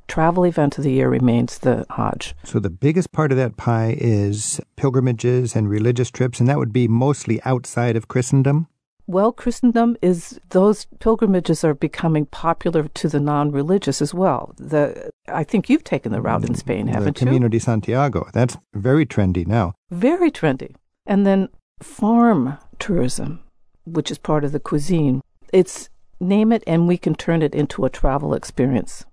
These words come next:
Speaker 2: Well, let's go through these because I just had so much fun paging through your book and, and <laughs> stumbling upon kinds of travel that I never even considered. Um, fly and flop tourism.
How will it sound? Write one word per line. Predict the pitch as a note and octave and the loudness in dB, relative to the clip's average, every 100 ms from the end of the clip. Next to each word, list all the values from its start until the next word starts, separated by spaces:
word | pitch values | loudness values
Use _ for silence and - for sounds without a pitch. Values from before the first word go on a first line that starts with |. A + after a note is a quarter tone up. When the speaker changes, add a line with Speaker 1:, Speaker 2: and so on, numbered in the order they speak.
| _ | _
Speaker 2:
Well, | F3+ G3+ | 0 2
let's | A3 - | 0 0
go | F#3+ | 0
through | F3+ D#3+ | 2 2
these | A#2 G#2 - | 2 0 0
because | C#3 - C#3 A#2+ | -2 0 0 -2
I | - F3 | -2 0
just | E3 - | 0 0
had | C#3 | -2
so | - F#3+ | 0 2
much | F#3 C#3+ | 2 0
fun | - C3 G#2+ A2 | -2 0 2 2
paging | C#3 C3+ C3 | 0 0 0
through | A#2+ B2+ | 0 0
your | B2 | 0
book | G#2+ C3 - | 2 0 2
and, | A2+ - | 0 2
and | C3 A#2+ | 0 0
<laughs> | - | 0
stumbling | F3 F3+ F3+ C#3+ | 0 2 2 0
upon | A#2+ - C#3+ C3+ B2 _ _ | -2 0 2 2 -2 _ _
kinds | - B2 F3+ D#3+ | -10 -4 -2 0
of | A#2 G2 | -2 -4
travel | - A#2 B2 B2 | -4 -2 0 -2
that | A#2 F2+ _ - | -2 -6 _ -2
I | C3+ | 2
never | C#3 B2 | 2 2
even | B2+ B2+ A#2+ | 0 0 -2
considered. | C#3 C#3 F3+ G2+ - - _ - | -2 0 0 -2 -6 -16 _ -10
Um, | - B2 A#2 - _ _ | -4 -2 -2 -8 _ _
fly | - - E3 | -16 -4 -2
and | F3+ B2+ A#2 | 0 0 -2
flop | - C3+ G#2+ - - | -2 -2 -2 -4 -8
tourism. | - F#2 - - | -6 -6 -8 -10